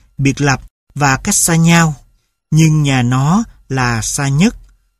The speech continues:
cũng nhỏ bé sơ sài như rất nhiều ngôi nhà trong làng này.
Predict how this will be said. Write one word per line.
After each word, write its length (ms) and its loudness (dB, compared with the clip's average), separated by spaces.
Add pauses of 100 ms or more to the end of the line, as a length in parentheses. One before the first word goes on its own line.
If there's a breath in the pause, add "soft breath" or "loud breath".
(120)
cũng 240 0
nhỏ 160 0
bé 340 0
sơ 240 0
sài 400 0 (340 soft breath)
như 160 4
rất 260 0
nhiều 300 2
ngôi 140 0
nhà 200 0
trong 140 -2
làng 240 -2
này. 260 -2